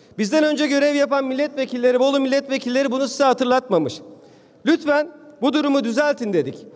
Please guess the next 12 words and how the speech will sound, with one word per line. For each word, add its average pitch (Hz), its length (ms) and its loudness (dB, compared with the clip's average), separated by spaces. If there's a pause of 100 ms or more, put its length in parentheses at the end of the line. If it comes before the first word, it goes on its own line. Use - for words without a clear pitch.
(220)
Orası 294 360 -2
da 302 80 2
Türkiye 262 420 -2
Cumhuriyeti'nin 240 560 0
bir 233 300 -2
parçası, 220 600 -2 (640)
Taşkesi 240 420 -2
de 247 120 -2
Türkiye 196 340 -4
Cumhuriyeti'nin 170 540 -4
bir 160 60 -8
parçası. 143 540 -6